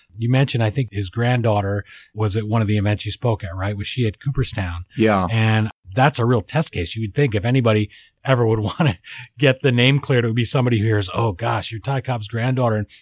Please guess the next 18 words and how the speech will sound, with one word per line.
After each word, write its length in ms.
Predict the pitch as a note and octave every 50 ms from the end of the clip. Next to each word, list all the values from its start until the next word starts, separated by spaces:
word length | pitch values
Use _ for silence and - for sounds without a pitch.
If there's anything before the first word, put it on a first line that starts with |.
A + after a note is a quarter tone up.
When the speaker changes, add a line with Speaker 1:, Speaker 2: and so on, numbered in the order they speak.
| _ _
Speaker 1:
people 220 | - G#3 F3 F#3+
are 80 | E3+ A#2
so 320 | - - - F3+ E3+ D3+
in 120 | C#3 C3 C3+
your 140 | B2+ A2+ G#2
face. 420 | - - C#3+ E3 D3+ A#2+ - -
It, 180 | A2+ G#2+ - - - - - -
in 100 | - A#2
a 40 | A#2+
way, 180 | A#2 B2+ C3+ C3
it's 120 | A#2+ -
what 100 | C3 A2
you 100 | G#2+ G2+
talked 320 | - - B2+ C#3+ D#3+ - -
about 180 | A2 G2+ G2
with 120 | F#2+ G2 -
celebrity, 520 | - G2+ G2+ G#2+ C3 D#3 D3 G2+ F#2 F#2
where 280 | F#2+ G#2 G#2+ G#2 G2+